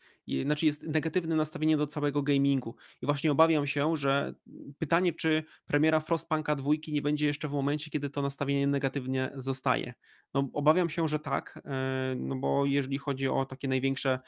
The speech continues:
polskie spółki, one nie, nie podnoszą się jakoś, tak, no chociażby, e, C D Projekt, który cały czas tam szura po, po, po stówce, mniej więcej po stówce, no tak samo Eleven Bit, e, więc obawiam się, że póki nie będzie poprawy jakiejś sentymentu,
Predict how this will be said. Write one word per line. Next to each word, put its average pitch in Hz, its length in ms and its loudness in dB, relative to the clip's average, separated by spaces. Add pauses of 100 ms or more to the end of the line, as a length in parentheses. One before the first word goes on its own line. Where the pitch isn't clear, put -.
(220)
polskie 139 360 2
spółki, 135 400 -4
one 135 180 0
nie, 139 260 0
nie 151 120 2
podnoszą 147 520 2
się 131 160 -6
jakoś, 127 340 -4
tak, 127 160 -8
no 123 80 -10
chociażby, 123 460 -4 (340)
e, 127 120 -2
C 143 140 -2
D 135 100 2
Projekt, 127 280 2
który 127 180 -4
cały 131 240 0
czas 127 180 -6
tam 123 140 -8
szura 120 260 -2
po, 120 320 -4 (440)
po, 127 120 2 (140)
po 139 60 -10
stówce, 147 520 -2
mniej 127 180 2
więcej 127 300 0
po 120 320 -2
stówce, 139 480 -2
no 160 100 -2
tak 156 160 -6
samo 147 260 -2
Eleven 139 380 2
Bit, 147 260 -6 (360)
e, 139 340 2
więc 156 260 2
obawiam 160 400 2
się, 165 240 -2
że 147 160 0
póki 175 300 -4
nie 156 80 4
będzie 156 380 2 (260)
poprawy 160 360 2
jakiejś 151 300 -2
sentymentu, 156 800 0